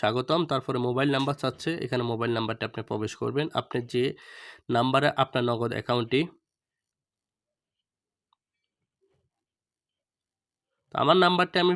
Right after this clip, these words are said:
যখন প্রবেশ করে দিলাম তখন এভাবে কিন্তু লগইনের অপশনটি কি এভাবে, কিন্তু এভাবে কিন্তু উজ্জ্বল হয়ে যাবে। তারপরে আপনি এখানে লগইনে ক্লিক করবেন। লগইনে ক্লিক করার পরে কিন্তু এখানে দেখুন নগদ পিন নাম্বারটি চাচ্ছে। আপনার যে পিন নাম্বারটি থাকবে অ্যাকাউন্টে সেই পিন নাম্বারটি এখানে আপনি প্রবেশ করবেন।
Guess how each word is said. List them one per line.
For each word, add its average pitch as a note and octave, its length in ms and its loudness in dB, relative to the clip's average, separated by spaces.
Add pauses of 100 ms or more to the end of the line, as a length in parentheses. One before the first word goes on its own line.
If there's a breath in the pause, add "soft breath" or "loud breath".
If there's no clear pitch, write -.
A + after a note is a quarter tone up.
(100)
যখন F3 240 -2
প্রবেশ D#3+ 280 2
করে D#3 200 0
দিলাম D#3 160 4 (100)
তখন C#3 220 0 (180)
এভাবে C#3 320 -2
কিন্তু D3+ 160 0 (120)
লগইনের E3 440 4
অপশনটি D3+ 340 0
কি D#3+ 120 2
এভাবে, C3+ 120 0 (200)
কিন্তু C#3+ 200 -2 (160)
এভাবে C3 240 2 (100)
কিন্তু C#3 260 -2
উজ্জ্বল B2+ 300 0
হয়ে C#3+ 160 2
যাবে। C#3+ 220 0
তারপরে C3 300 -2
আপনি - 200 -8
এখানে C3 200 -2 (160)
লগইনে B2+ 360 -2
ক্লিক A#2+ 280 -4
করবেন। G#2+ 260 -2 (960 soft breath)
লগইনে F3 420 6
ক্লিক F#3 240 4
করার F#3+ 240 4
পরে D#3+ 160 4 (120)
কিন্তু F3 160 2 (100)
এখানে D#3 200 4 (100)
দেখুন C#3 300 2
নগদ B2+ 280 2
পিন C#3 200 2
নাম্বারটি C3 380 -2
চাচ্ছে। A2+ 260 -4 (200)
আপনার C#3 300 -2
যে C#3+ 60 2 (120)
পিন D3 180 2
নাম্বারটি D#3+ 380 0
থাকবে C#3+ 220 -2
অ্যাকাউন্টে C3 400 -2
সেই C3+ 160 -2
পিন B2+ 200 0
নাম্বারটি A#2 360 -4
এখানে A#2 260 -4
আপনি - 140 -8 (100)
প্রবেশ A#2 300 -2
করবেন। C3+ 220 -2